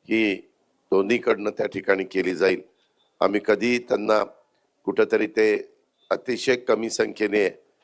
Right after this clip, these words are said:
म्हणून त्यांच्याकडे दुर्लक्ष करायचं अशा प्रकारची बाब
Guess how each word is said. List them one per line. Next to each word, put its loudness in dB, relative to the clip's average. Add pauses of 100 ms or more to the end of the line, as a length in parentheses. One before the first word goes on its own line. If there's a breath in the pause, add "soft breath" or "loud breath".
(240)
म्हणून 2
त्यांच्याकडे -2
दुर्लक्ष -4
करायचं 0
अशा 0
प्रकारची -2
बाब 4